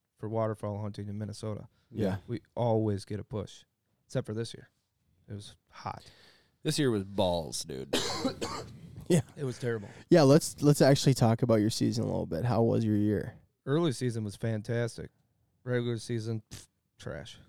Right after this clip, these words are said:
Speaker 2: Really?
Speaker 1: Yeah.
Speaker 2: Yeah.
Speaker 3: Ligma policy, huh?
Speaker 1: It was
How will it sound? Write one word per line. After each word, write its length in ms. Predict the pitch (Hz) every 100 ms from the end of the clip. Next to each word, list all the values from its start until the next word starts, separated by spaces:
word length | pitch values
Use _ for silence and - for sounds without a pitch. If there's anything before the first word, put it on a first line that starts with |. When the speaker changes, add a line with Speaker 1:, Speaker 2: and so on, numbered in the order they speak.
| _ _ -
Speaker 2:
Really? 340 | 113 113 117 -
Speaker 1:
Yeah. 120 | - - - -
Speaker 2:
Yeah. 260 | - - - _ _ _
Speaker 3:
Ligma 380 | - 113 107 98
policy, 440 | 101 92 90 98 95
huh? 160 | 98 104 _ _ _ _
Speaker 1:
It 60 |
was 80 | 110